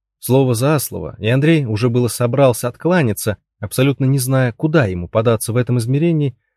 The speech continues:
как вдруг Полина Сергеевна сама дала ему возможность увести дочь с собой. «Я вижу, Андрюша, что вы вполне порядочный человек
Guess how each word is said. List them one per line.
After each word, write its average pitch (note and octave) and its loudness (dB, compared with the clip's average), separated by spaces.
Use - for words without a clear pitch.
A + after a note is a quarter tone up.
как A2+ 0
вдруг B2 -2
Полина B2+ 2
Сергеевна B2+ -4
сама G3 2
дала D3 4
ему B2+ 2
возможность A#2+ -2
увести D#3 -2
дочь G2+ -4
с - -16
собой. E2+ -10
«Я D#3 0
вижу, D#3 0
Андрюша, D#3 0
что C#3 -4
вы C#3+ 0
вполне D#3 -2
порядочный E3 0
человек G2 -4